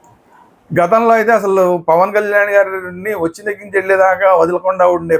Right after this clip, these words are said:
ప్రధానమంత్రి ఇప్పుడు ఆ స్టాండర్డ్లో, అంటే ఆ స్థాయిలో పవన్ కళ్యాణ్ గారితో ఉండ-, ఉండట్లేదు.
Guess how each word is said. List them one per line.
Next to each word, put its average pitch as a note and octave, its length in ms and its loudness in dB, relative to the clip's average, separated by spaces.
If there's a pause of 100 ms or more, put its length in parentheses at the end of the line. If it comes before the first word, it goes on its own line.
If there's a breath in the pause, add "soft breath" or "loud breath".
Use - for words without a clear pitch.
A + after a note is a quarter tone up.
ప్రధానమంత్రి F3 520 -2
ఇప్పుడు E3 200 2 (460)
ఆ - 20 4 (640)
స్టాండర్డ్లో, F#3+ 720 -2 (100)
అంటే F3+ 140 0 (120)
ఆ - 20 2 (140)
స్థాయిలో F3 520 2 (1600)
పవన్ F#3 300 2
కళ్యాణ్ G#3+ 360 2
గారితో G3 260 0
ఉండ-, F3+ 240 -2
ఉండట్లేదు. F3 500 -2